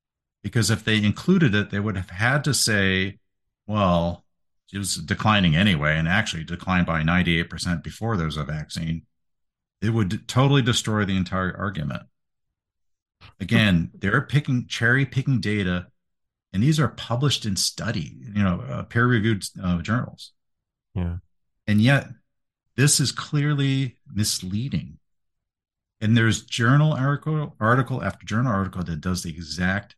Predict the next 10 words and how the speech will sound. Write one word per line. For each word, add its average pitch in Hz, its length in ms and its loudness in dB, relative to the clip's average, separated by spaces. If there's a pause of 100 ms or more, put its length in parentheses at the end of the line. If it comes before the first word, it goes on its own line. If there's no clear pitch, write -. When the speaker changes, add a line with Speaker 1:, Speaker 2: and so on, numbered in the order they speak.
Speaker 1:
same 87 480 0
thing. 76 440 -6 (460)
They 85 120 -6
cherry 117 460 2
pick 120 300 -4
the 127 100 -4
data 98 560 0 (540)
to 98 80 -8
prove 92 460 -4
something. - 460 -10